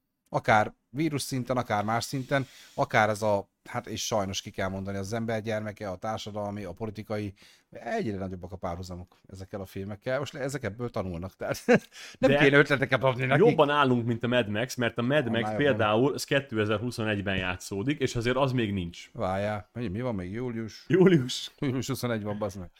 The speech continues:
Speaker 2: A Mad Max-nél jobban állunk, jó? Tehát az, az, a, még, még az az előtt vagyunk. Tehát
Speaker 1: Hmm.
Speaker 2: még saját ágyban alszunk, és senki nem öl meg minket a benzinért.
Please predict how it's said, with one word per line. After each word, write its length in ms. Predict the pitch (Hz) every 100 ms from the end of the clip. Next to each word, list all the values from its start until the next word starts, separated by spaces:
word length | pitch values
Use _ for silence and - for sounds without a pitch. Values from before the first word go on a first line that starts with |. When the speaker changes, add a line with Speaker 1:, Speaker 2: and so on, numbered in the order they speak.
| -
Speaker 2:
A 60 |
Mad 200 | 120 160
Max-nél 300 | 151 131 117
jobban 240 | 113 104 95
állunk, 300 | 87 90 87
jó? 200 | 107 147
Tehát 220 | 113 -
az, 120 | 113
az, 160 | 123 117
a, 240 | 117 120 95 117 117 -
még, 180 | 127 120
még 160 | 135 135
az 100 | 131
az 120 | 117
előtt 220 | 107 98
vagyunk. 420 | 98 87 85 - -
Tehát 160 | 104
Speaker 1:
Hmm. 220 | 101 98 92
Speaker 2:
még 140 | - 127
saját 340 | - 123 107
ágyban 280 | 110 101 95
alszunk, 420 | 120 151 135 113
és 140 | 110 98 -
senki 280 | 123 110
nem 140 | 107 98
öl 60 | 101
meg 120 | 95
minket 240 | 104 98
a 60 | 92
benzinért. 580 | 98 92 87 87 -